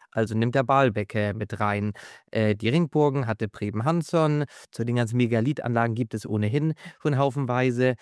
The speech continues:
Auch, äh, hier die Maya-Tradition, äh, die, äh, Inka-Festung und ähnliches, zu all dem gab's ja, äh, schon die entsprechenden, äh, Publikationen,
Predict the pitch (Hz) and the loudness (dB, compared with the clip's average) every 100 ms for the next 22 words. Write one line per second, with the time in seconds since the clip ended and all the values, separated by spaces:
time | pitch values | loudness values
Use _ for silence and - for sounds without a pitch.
0 | _ - 131 113 120 107 120 113 113 - | _ -2 0 2 2 2 2 2 2 -2
1 | - - 117 113 113 - 127 131 135 127 | -12 -6 0 2 0 -2 -2 0 2 0
2 | 120 131 123 117 - 131 123 120 120 117 | 0 -2 -2 -2 -2 2 4 4 4 2
3 | 110 - _ 131 123 120 101 127 127 147 | -2 -8 _ 0 2 2 -2 -4 -2 -4
4 | 135 123 135 127 - 127 120 107 120 170 | -4 -4 -2 -6 -6 -6 -2 -2 0 0
5 | 123 - 127 - - - 98 127 127 131 | 0 -2 -4 -4 -18 -6 0 0 2 2
6 | 151 180 - 110 110 107 110 - 135 123 | 2 0 0 0 0 -2 -6 -4 -2 0
7 | - 117 - 113 - 117 117 113 113 120 | -2 -4 -4 -4 -2 -2 0 -2 -2 -6
8 | - 110 123 - 196 131 110 | -6 -6 -6 2 4 4 2